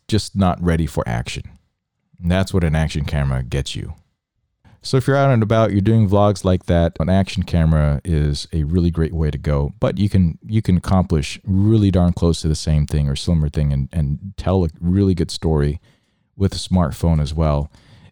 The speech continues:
It's just that having the two combined makes a lot of sense. Now, as far as which action camera to get, I mean, there's a lot of really good choices.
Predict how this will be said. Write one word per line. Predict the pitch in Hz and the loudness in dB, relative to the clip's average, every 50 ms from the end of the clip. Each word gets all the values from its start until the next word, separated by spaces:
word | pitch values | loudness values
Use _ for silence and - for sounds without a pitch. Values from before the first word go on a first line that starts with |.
| _ - | _ -2
It's | 101 - | -2 -2
just | - 113 107 - | 0 -2 -2 0
that | - 101 87 | 0 0 2
having | 82 87 98 104 98 95 95 90 | 2 2 2 4 4 4 4 4
the | 82 80 | 2 0
two | - - - 98 92 | -2 -2 -2 -2 0
combined | - - 82 76 78 78 78 85 113 135 151 156 - _ _ _ _ _ _ _ _ _ _ _ _ _ _ _ _ _ _ _ _ - | 0 0 0 0 0 0 2 2 2 2 0 -2 -4 _ _ _ _ _ _ _ _ _ _ _ _ _ _ _ _ _ _ _ _ 0
makes | 98 107 104 - - | 0 0 0 0 0
a | 95 | -2
lot | 90 80 | 0 0
of | 76 78 | -2 -2
sense. | - - 58 50 - - - - - _ _ _ _ _ _ _ _ _ _ _ _ _ _ _ _ - - _ - | -4 -6 -6 -6 -8 -14 -18 -18 -20 _ _ _ _ _ _ _ _ _ _ _ _ _ _ _ _ -20 -12 _ 0
Now, | 95 101 98 95 92 95 - | 2 4 4 6 4 2 2
as | - 98 95 - | 0 -2 -2 -2
far | - - 113 110 107 | 0 0 2 2 2
as | 95 85 85 | 0 0 -2
which | 87 87 92 92 95 98 117 139 - - - - - - - _ - | -2 -2 0 2 2 2 2 0 -2 -6 -12 -12 -14 -18 -10 _ -2
action | 113 123 123 - - 120 - | 0 0 0 0 -2 -2 -2
camera | - - 113 117 117 | 0 0 0 2 2
to | 117 | 0
get, | - 123 120 - | 0 -2 0 0
I | 90 | 2
mean, | 98 95 82 | 2 2 2
there's | 90 92 - - | 2 0 -2 -4
a | 78 | -6
lot | 76 76 78 80 80 82 82 85 82 | -4 -2 0 0 2 2 2 2 2
of | 82 73 71 80 | 0 0 -2 -2
really | 82 78 80 | -2 -2 -2
good | 76 76 67 | -4 -4 -6
choices. | - - - 78 71 - - - - - - - | -6 -4 -4 -4 -4 -6 -8 -10 -10 -10 -12 -14